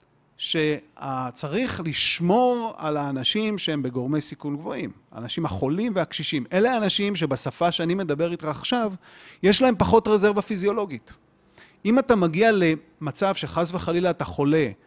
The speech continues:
או לוקה בתאונה מסוימת, ויש לך מספיק מסת שריר, ומערכת החיסון שלך טובה יותר,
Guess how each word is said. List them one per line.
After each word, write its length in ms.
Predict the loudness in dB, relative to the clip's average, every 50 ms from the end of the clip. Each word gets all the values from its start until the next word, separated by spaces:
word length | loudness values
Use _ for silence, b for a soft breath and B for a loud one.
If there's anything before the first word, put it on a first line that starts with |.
| b b
או 80 | b -2
לוקה 240 | -2 -2 0 0 0
בתאונה 540 | 0 0 -2 0 -2 0 0 2 2 2 2
מסוימת, 600 | 2 0 -2 -4 -6 -10 -12 -16 -20 -20 _ _ b b b b b b b b
ויש 220 | -4 -2 -2 -2
לך 140 | -4 -4 -2
מספיק 380 | -4 -4 -2 -2 -4 -4 -2
מסת 320 | -2 -2 -2 -2 -2 -4 -4
שריר, 340 | -6 -4 -2 -2 -2 -2 -2
ומערכת 340 | -2 -4 -4 -4 -4 -6 -8
החיסון 460 | -10 -8 -8 -8 -6 -4 -2 -2 -2
שלך 240 | -2 -4 -4 -4 -4 -4
טובה 240 | -4 -6 -6 -6 -8
יותר, 300 | -8 -10 -12 -16 -18